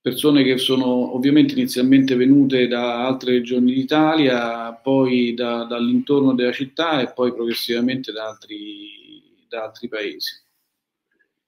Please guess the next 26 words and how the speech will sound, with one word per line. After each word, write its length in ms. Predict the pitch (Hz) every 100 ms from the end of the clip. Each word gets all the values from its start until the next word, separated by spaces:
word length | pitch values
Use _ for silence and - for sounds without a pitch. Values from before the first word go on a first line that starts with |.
| _ _ _ _ _ _ -
Eh, 260 | 120 - - _ -
la, 300 | 135 131 -
lo, 300 | 127 160 160
lo, 300 | 190 196 147
diciamo, 360 | 131 156 156 147
la 100 | 156
comprensione 640 | 196 185 185 185 208 202
di 120 | 151
queste, 640 | 143 151 - 151 143 139 135
di 120 | 135
questi 600 | 143 - 139 135 131 127
fenomeni, 840 | 139 135 123 117 120 123 135 131 _ _ _ 151
mm, 500 | 143 139 135 127 123 120 - _ _ _ _ _ _ _ _ _
che 140 | 156
non 160 | 147 139
sono, 680 | - 185 151 131 - - -
diciamo, 280 | 139 131
solamente 440 | 127 131 135 135 131
astratti, 560 | 131 - 135 120 -
ma 120 | 110 123
sono 560 | - 135 131 - - _ _ _ _ _ 139
persone 360 | 143 - 160
in 60 | 147
carne 340 | 143 139 147
ed 80 | 147
ossa 680 | 160 156 - 139 120 -